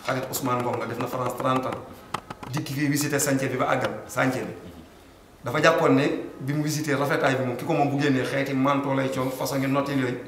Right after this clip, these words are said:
Sëñ Mohamed génn sol maillot bu woyof. Ne ci Yàlla mu ne, mu ne Xaadim si la kii ma gis moom moom bërëb bi. Mu ne ko, mu ne ko am naa mbett.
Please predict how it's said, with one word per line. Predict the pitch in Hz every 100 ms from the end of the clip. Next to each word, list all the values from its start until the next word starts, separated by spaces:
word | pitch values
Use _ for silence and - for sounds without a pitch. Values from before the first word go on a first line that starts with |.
| 80 - 76
Sëñ | - 139
Mohamed | 139 139 135
génn | 135 127
sol | 135 127
maillot | 131 123 -
bu |
woyof. | 123 151 - - - 90 - - - - -
Ne | 120
ci | 123
Yàlla | 143 151
mu | 143
ne, | 139 135 - 139
mu | 139
ne | 139
Xaadim | 135 139 139
si | 131 127
la | 127
kii | 147
ma | 139
gis | 135
moom | 139 135
moom | 127
bërëb | 127 107
bi. | 98 - - - - - - - - - - 113
Mu |
ne | 120
ko, | 120 113
mu | 120
ne |
ko | 120
am | 120
naa | 113
mbett. | 107 107 -